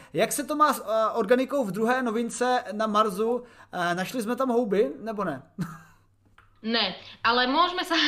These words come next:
Speaker 2: <laughs> môžeme stále zostať pri tejto prvej. Veď my sme nepovedali, čo on bude chcieť, ako,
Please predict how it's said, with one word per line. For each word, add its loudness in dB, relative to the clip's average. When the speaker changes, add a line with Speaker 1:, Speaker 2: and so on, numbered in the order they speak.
Speaker 2:
<laughs> 0
môžeme 2
stále 0
zostať -6
pri -8
tejto -6
prvej. 0
Veď 0
my 0
sme 2
nepovedali, 0
čo -2
on -2
bude -4
chcieť, -4
ako, -6